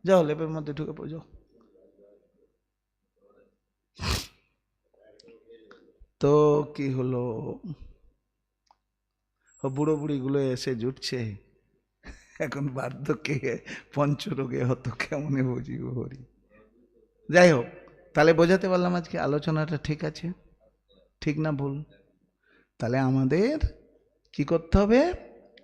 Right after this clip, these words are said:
হ্যাঁ, দেবদেবীরা আপনা থেকেই প্রসন্ন তাদের প্রতি। কাদের প্রতি?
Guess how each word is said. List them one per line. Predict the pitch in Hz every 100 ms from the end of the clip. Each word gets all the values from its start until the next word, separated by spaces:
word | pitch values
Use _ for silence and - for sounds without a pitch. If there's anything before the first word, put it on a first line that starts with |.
| _ _ _ _ _ _ _ _ _ _ _ -
হ্যাঁ, | 135 180
দেবদেবীরা | 147 147 156 156 196 233 233
আপনা | 185 214 226
থেকেই | 247 294
প্রসন্ন | 311 196 170 156 135 131 135 180 269 - - _ _ _ -
তাদের | 143 143
প্রতি। | 107 110 113
কাদের | - 143 185
প্রতি? | 185 202 277 330